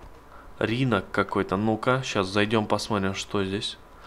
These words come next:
Магазин двадцать четыре на семь. Бесплатно. Ничего себе, бесплатный магазин. Вот это офигеть. Вот это офигеть теперь. Ну-ка. Бутылка пива, пачка сиг. Я думаю, что мне нужно щас взять телефон.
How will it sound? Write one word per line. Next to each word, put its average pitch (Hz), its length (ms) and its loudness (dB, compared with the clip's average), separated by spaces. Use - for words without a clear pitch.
Магазин 113 420 6
двадцать 113 260 6
четыре 110 240 4
на 107 60 4
семь. 104 220 2
Бесплатно. 107 800 6
Ничего 104 420 4
себе, 107 220 2
бесплатный 131 800 4
магазин. 127 640 4
Вот 110 260 4
это 135 260 4
офигеть. 120 600 0
Вот 113 340 -2
это 190 460 6
офигеть 113 840 2
теперь. - 440 -4
Ну-ка. 113 480 2
Бутылка 123 600 6
пива, 139 340 6
пачка 120 480 4
сиг. - 460 0
Я 113 120 6
думаю, 131 240 6
что 123 160 0
мне 123 100 4
нужно 123 320 4
щас 113 200 2
взять 117 180 2
телефон. 135 640 6